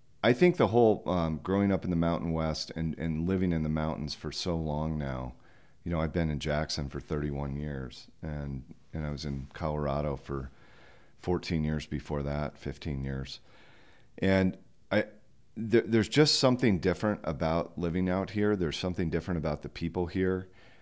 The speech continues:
There's something different about having to deal with, um, the elements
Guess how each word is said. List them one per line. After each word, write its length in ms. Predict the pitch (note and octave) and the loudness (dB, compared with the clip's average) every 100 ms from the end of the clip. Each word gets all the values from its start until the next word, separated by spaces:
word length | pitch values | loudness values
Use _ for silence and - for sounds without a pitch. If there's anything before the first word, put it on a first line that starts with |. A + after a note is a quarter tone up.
| - - | -14 -6
There's 180 | E2 | -2
something 380 | - F#2+ G2+ E2+ | 0 0 0 0
different 320 | E2+ D#2+ F#2 | 0 0 -2
about 340 | D#2+ D#2 D2+ - C#2+ - | 0 0 0 -4 -12 -6
having 260 | E2+ E2 | -4 -2
to 100 | D#2+ | -2
deal 380 | C2 D#2 E2 D#2+ | -4 -2 0 0
with, 400 | D#2+ D2+ - - - - - - - | 0 -2 -6 -18 -20 -20 -20 -20 -12
um, 440 | D2+ C#2+ C#2 C#2 C#2 | -8 -6 -6 -6 -4
the 160 | D#2 C#2 | -4 -2
elements 680 | D2+ E2+ F2 F2 - - | 0 2 0 0 -4 -6